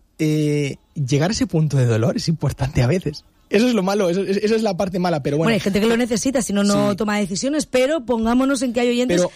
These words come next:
Speaker 1: pues
Speaker 2: que ya han tomado la decisión y que no, que no necesitan ese punto de dolor.
Speaker 1: Los consejos básicamente es planificarse. Es planificarse y tener un presupuesto bien. Luego, con respecto del tema de, de las emociones, para mejorar, meditar.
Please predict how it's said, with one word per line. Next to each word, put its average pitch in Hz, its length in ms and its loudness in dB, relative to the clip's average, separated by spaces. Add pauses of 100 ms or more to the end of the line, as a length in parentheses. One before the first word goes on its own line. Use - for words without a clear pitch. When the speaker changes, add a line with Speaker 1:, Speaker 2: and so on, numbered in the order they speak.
Speaker 1:
pues 160 160 -4
Speaker 2:
que 247 160 2
ya 269 80 2
han 269 80 0
tomado 269 180 0
la 262 80 0
decisión 254 380 -2
y 254 60 -4
que 240 120 0
no, 214 600 0 (260)
que 180 140 -2
no 269 120 2
necesitan 208 500 0
ese 196 200 -2
punto 185 280 0
de 175 120 0
dolor. 151 200 -6 (280)
Speaker 1:
Los 151 220 2
consejos 156 360 0
básicamente 151 460 0
es 143 80 -4
planificarse. 120 680 -4 (340)
Es - 80 -8
planificarse 143 640 2
y 185 120 0
tener 139 260 -2
un 147 100 0
presupuesto 147 720 0
bien. 139 200 -4 (400)
Luego, 185 200 2
con 165 160 -2
respecto 160 420 -2
del 156 200 0
tema 175 220 -2
de, 190 300 0
de 156 140 -2
las 147 160 -2
emociones, 151 680 -4 (500)
para 135 200 0
mejorar, 135 420 -2 (560)
meditar. 139 580 0